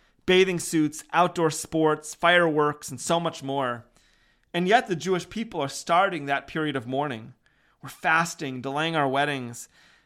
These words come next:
As the period continues, the mourning becomes more and more intense, from the three weeks to the nine days to Tisha B'Av itself.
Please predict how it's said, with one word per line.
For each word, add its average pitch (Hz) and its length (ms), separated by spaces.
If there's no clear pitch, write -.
As 196 160
the 196 80
period 220 520
continues, 175 680
the 151 100
mourning 175 380
becomes 160 400
more 165 320
and 165 100
more 156 180
intense, 147 560
from - 140
the 156 80
three 175 240
weeks 180 380
to - 100
the 151 80
nine 160 320
days 165 420
to - 120
Tisha 226 260
B'Av 202 220
itself. 180 640